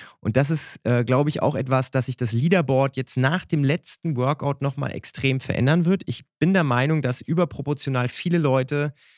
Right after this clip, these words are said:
auch bei meiner eigenen Platzierung, also wie gesagt, ich war jetzt nicht super gut im ersten Workout, ich war ganz okay im zweiten Workout, aber ich glaube, dass viele Leute auch noch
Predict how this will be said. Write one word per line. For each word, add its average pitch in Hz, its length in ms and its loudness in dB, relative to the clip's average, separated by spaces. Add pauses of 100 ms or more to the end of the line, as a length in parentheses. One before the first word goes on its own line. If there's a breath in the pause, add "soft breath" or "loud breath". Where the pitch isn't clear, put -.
(640 loud breath)
auch 131 140 4
bei 127 140 4
meiner 107 240 2
eigenen 147 260 4
Platzierung, 135 500 2
also 107 140 -2
wie 117 60 -2
gesagt, 117 260 0
ich - 100 -8
war 107 120 0
jetzt - 320 -2
nicht 117 260 2
super 120 260 0
gut 107 160 -2
im 113 80 0
ersten 156 320 2
Workout, 131 320 0
ich 113 100 -6
war 113 80 -2
ganz 110 200 -2
okay 113 160 -6
im 104 100 -2
zweiten 131 340 0
Workout, 110 260 0
aber 104 100 -2
ich 113 80 -8
glaube, 135 240 0
dass 139 160 -2
viele 180 240 -2
Leute 151 300 0
auch 123 200 -2
noch 123 240 -2